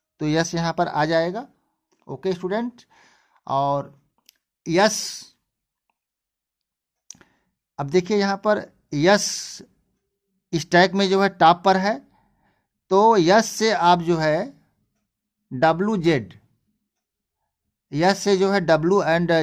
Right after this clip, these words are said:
Z vertices को आप देखिए यहाँ एडजेसेंसी लिस्ट में दिया गया है, जो ग्राफ से जो है इसको हमने इलस्ट्रेट किया। तो अब इसमें करते क्या है, जो है स्टैक में जो टॉप पर होता है वह पॉप होता है,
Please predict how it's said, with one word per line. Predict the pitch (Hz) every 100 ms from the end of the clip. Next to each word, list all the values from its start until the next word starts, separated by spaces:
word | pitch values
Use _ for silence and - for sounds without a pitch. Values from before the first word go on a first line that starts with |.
| 147
Z | 175 170
vertices | 160 147 165 175 175
को | - 165
आप | 143 143
देखिए | 139 151 165 160
यहाँ | 143 147 -
एडजेसेंसी | 135 135 143 143 139 131
लिस्ट | 151 143 -
में | 156 143
दिया | 123 139
गया | 143 151
है, | 160 220 _ _ _ _ _ _ _
जो | 127 135
ग्राफ | 139 143 147
से | 160
जो | 151
है | 151 156
इसको | 139 127 156
हमने | 147 151 156
इलस्ट्रेट | 143 139 160 151
किया। | 185 214 262 _ _ _ _ _ _ _ _ _ _ _ 202
तो | 196 180 - _ _ _ - _ _ _ _ _ _ _ _ _
अब | 196 202 185 -
इसमें | 156 196 220
करते | 175 147 202
क्या | 202 185
है, | 175 185 202
जो | 190 190
है | 190 165 151
स्टैक | 165 170 180
में | 196
जो | 190
टॉप | 185 160 165
पर | 185
होता | 175 175 185
है | 185 185 202 -
वह | 151 156 160 156 - _ -
पॉप | 143 214 165
होता | 160 170
है, | 175